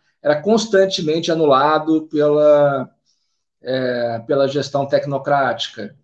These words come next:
né? É curiosidade, esse livro foi traduzido em, em português pelo Miguel Arraes, né, na Argélia,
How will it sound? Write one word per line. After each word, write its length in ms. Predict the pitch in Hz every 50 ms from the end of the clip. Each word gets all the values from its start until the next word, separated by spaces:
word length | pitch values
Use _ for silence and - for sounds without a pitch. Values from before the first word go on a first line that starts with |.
| _ _ _ _
né? 240 | 104 104 131 135 135 _ _ _ _ _ _ _ _ _
É 60 | -
curiosidade, 640 | _ - 185 190 185 165 165 143 135 131 131 131 - 160
esse 140 | 156 - 165
livro 100 | 165 175
foi 80 | 180
traduzido 440 | 147 165 151 135 131 151 160 156 151
em, 560 | 147 147 147 143 139 123 120 117 117 107 107
em 60 | 131 127
português 420 | - 139 - - 135 127 143 151
pelo 200 | 151 180 165 156
Miguel 220 | 139 131 151 175
Arraes, 520 | 185 151 - 123 131 131 123 113 - - -
né, 220 | 135 117 107 - - _ _ _ _ _ _
na 120 | 131 143
Argélia, 640 | 131 113 117 107 127 120 113 110 107 107 214 -